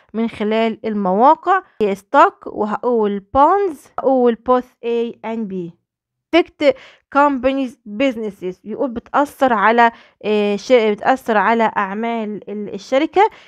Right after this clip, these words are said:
اللي هي negative online stories، القصص اللي بتكون سلبية عبر الإنترنت.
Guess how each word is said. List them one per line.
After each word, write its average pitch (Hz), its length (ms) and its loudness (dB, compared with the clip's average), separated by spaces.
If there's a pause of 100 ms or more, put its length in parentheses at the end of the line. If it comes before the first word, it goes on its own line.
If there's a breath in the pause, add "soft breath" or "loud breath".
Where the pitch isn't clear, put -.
(120 loud breath)
اللي 226 180 -2
هي 233 380 0
negative 214 280 -6
online 214 720 -2
stories، 302 420 2 (360 soft breath)
القصص 214 240 -6
اللي 202 140 -6
بتكون 220 480 -4
سلبية 208 540 -2
عبر 202 340 -2
الإنترنت. 202 800 -4